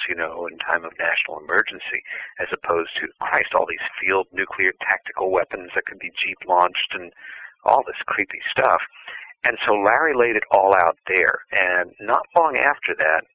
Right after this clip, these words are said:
we were ready to go back again. And that's when this totally Franz Kafkaesque story of Larry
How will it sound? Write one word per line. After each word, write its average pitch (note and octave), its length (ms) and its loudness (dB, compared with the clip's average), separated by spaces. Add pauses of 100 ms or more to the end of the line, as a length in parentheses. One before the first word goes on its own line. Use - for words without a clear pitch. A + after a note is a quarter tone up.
(240)
we A#2 140 -2
were A#2+ 120 2
ready G2+ 240 2
to G2+ 100 -4
go G2 180 2
back G2 340 2
again. G#2+ 340 2 (640)
And F#2 220 2
that's G2 400 2
when F2+ 520 0 (380)
this F#2 180 0 (440)
totally G#2+ 400 0 (100)
Franz F#2 280 4 (120)
Kafkaesque - 800 2 (140)
story F2 380 0
of F2 160 0
Larry F2 500 4